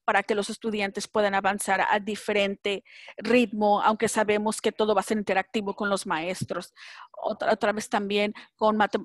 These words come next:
prole-, eh, programas de matemáticas, vamos a tener clases avanzadas de matemáticas, al igual que tag, y vamos a poder trabajar con todos los estudiantes de diferentes habilidades y también van a tener ese tiempo donde no entren a las clases principales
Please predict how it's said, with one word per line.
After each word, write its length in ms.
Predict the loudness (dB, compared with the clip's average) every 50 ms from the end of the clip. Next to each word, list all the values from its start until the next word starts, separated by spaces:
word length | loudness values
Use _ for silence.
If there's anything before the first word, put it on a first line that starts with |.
| -6 -4 0
prole-, 280 | 2 2 2 2 2 2
eh, 200 | 2 2 2 0 0
programas 340 | 0 0 2 2 2 0 0
de 80 | 0 -2
matemáticas, 600 | -2 -4 -4 -4 -4 -4 -4 -2 -2 -2 0 0
vamos 260 | -2 -2 -2 -4 -6
a 40 | -6
tener 280 | -4 -4 -4 -4 -4
clases 340 | -4 -6 -6 -6 -4 -4 -2
avanzadas 500 | -2 -2 -2 -2 -2 -2 -2 -2 -2 -2
de 60 | -2
matemáticas, 720 | -2 -2 -2 -2 -2 -2 -2 -2 -2 -2 -2 -2 -2 -2 -2
al 160 | 0 0 0
igual 340 | 0 0 0 2 0 0 0
que 120 | -4 -6
tag, 380 | -6 -6 -6 -2 -2 0 -2 -2 -6 _ _ _ _ _ _ _ _ _ _ -20 -20 -18 -16 -16 -16 -16 _ _
y 140 | -4 -2 0
vamos 300 | 2 4 4 4 2 0
a 60 | -2
poder 180 | 0 0 0 2
trabajar 280 | 0 0 0 0 0 -2
con 140 | -2 -2
todos 160 | 0 0 2 2
los 140 | 0 -2
estudiantes 460 | -4 -8 -6 -2 -2 -2 -2 -2 -6 -6
de 80 | -6 -4
diferentes 400 | -2 -2 -2 -2 -4 -6 -4 -2
habilidades 840 | -2 -2 -2 -2 0 0 2 2 2 2 2 0 0 0 -2 -6 -12 -16 -16 _
y 120 | -12 -4
también 340 | -2 -2 -2 0 -2 -4 -2
van 140 | -2 0 0
a 80 | 0 -2
tener 340 | -2 -2 0 0 0 -2 -4 -8 -16 -20 -12 _
ese 300 | 0 0 0 0 -2 -6
tiempo 720 | -6 _ -4 -2 0 0 0 -2 0 0 0 0 0 -2 _
donde 320 | -2 0 0 2 2 2 2
no 240 | 4 4 4 4
entren 320 | 4 2 0 0 -2 -2 -2
a 60 | -2
las 160 | -4 -4 -6
clases 400 | -4 -2 -2 -2 -2 -4 -8 -10
principales 920 | -6 -4 -4 -4 -4 -6 -10 -4 0 0 2 2 2 2 0 0 -2 -8